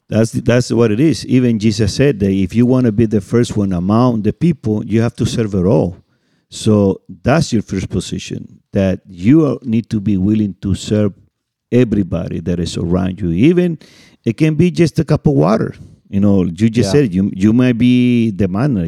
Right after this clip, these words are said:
Speaker 1: you might be the boss, you might be the owner of the company. But just showing that gratitude to that person that is working for you,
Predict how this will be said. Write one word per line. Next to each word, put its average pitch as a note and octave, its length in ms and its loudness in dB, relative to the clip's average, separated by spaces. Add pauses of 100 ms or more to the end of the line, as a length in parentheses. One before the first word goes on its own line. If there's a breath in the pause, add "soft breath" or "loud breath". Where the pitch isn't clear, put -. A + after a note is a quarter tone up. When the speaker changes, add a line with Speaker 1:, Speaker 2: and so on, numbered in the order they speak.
Speaker 1:
you F2 160 -2
might G2 240 -4
be G#2 120 0
the F#2 140 0
boss, G#2+ 460 0
you A2+ 80 2
might B2 220 0
be C#3 100 2
the A#2+ 160 -2
owner F3+ 420 -4
of F2 120 -4
the F#2 100 -4
company. - 480 -10 (720)
But G2+ 380 -4 (100)
just B2 380 0
showing G3+ 560 2
that D#3 240 -2
gratitude B2 880 -2 (760)
to G#2 120 2
that A2+ 340 0
person B2 500 0
that F#2 180 0
is - 180 -4
working G3+ 480 0
for F3 240 0
you, B3 300 0